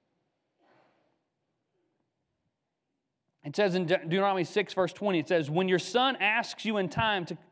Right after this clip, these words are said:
to come, 'What is the meaning of the testimonies and the statutes and the rules that the Lord your God has commanded you?'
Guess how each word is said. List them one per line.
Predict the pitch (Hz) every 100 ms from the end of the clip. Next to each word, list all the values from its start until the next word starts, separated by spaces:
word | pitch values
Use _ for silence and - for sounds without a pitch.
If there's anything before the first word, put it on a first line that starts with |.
| _ -
to | -
come, | - 220 160 160 160
'What | 240
is | 320 285
the | 202
meaning | 208 269 233 175
of |
the | 156
testimonies | 156 233 233 185 151 139 131
and | 135
the | 135
statutes | - 214 226 196 143 131
and | 151
the | 135
rules | 131 190 202 147
that | 135
the | 151
Lord | 147 190 165
your |
God | 135 156 165
has | 156
commanded | 151 156 240 147 117
you?' | 107